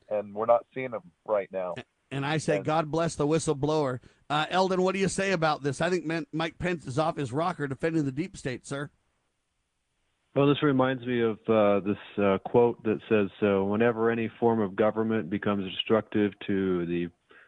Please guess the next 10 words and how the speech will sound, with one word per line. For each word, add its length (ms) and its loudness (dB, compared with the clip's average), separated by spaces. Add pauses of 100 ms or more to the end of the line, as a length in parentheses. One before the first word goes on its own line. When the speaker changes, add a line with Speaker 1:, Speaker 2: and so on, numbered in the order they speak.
(140)
Speaker 3:
securing 380 0
of 120 -4
life, 300 2
liberty, 580 -2
and 400 -8
pursuit 340 -4
of 80 -4
happiness, 560 0 (200)
it 80 -12
is 240 -6